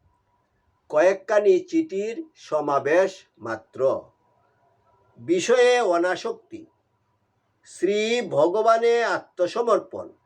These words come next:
ইহার সত্রে সত্রে প্রকটিত। বেদবাক্যের ন্যায় ইহা ত্যাগ বৈরাগ্যের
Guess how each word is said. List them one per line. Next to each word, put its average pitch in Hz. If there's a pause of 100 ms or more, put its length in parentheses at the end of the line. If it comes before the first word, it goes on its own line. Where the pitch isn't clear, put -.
(920)
ইহার 185 (640)
সত্রে 180
সত্রে 170 (800)
প্রকটিত। 127 (1500)
বেদবাক্যের 208
ন্যায় 196 (440)
ইহা 165 (680)
ত্যাগ 185
বৈরাগ্যের 180